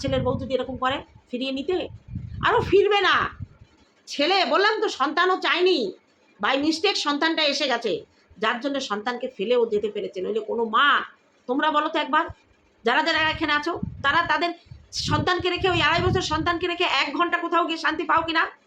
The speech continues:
ও দিনের পর দিন, মাসের পর মাস ওই ছেলেকে ফেলে ও দিব্যি ফুর্তি করে বেড়াচ্ছে। হ্যাঁ, ফুর্তি করে বেড়াচ্ছে,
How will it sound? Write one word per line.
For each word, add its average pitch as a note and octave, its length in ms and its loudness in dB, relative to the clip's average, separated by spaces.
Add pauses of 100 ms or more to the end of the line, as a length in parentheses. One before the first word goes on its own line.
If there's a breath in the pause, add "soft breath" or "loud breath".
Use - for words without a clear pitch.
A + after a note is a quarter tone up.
(420)
ও F#3+ 60 -4
দিনের D#4 380 2
পর D4+ 140 0
দিন, C#4+ 320 -2
মাসের C4 300 0
পর C4+ 200 0
মাস D#4 400 2 (280)
ওই F4 280 4
ছেলেকে C#4+ 320 2
ফেলে B3+ 260 0
ও C4 100 4
দিব্যি B3 420 2 (500)
ফুর্তি F4+ 300 2
করে D4+ 180 2
বেড়াচ্ছে। A#3+ 320 0
হ্যাঁ, A3+ 340 0
ফুর্তি B3 340 -8
করে A#3 180 0
বেড়াচ্ছে, F3 400 -4